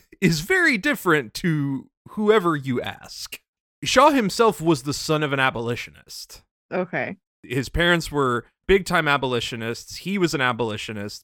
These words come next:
Speaker 1: But as has been pointed out many times, abolitionists had their own racism issues.
Speaker 2: Oh, yeah.
Speaker 1: That is very complicated to get into here.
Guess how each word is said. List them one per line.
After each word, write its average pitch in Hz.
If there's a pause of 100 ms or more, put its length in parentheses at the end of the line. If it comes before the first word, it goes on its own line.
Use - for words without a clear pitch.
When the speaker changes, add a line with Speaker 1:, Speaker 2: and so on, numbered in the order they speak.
Speaker 1:
But 151 (340)
as 120
has 123
been 135
pointed 220
out 180
many 156
times, 127 (140)
abolitionists 139 (300)
had 139
their 147
own 208
racism 226
issues. 262 (100)
Speaker 2:
Oh, 160
yeah. - (400)
Speaker 1:
That 156
is 131 (160)
very 214
complicated 151
to 127
get 156
into 143
here. 113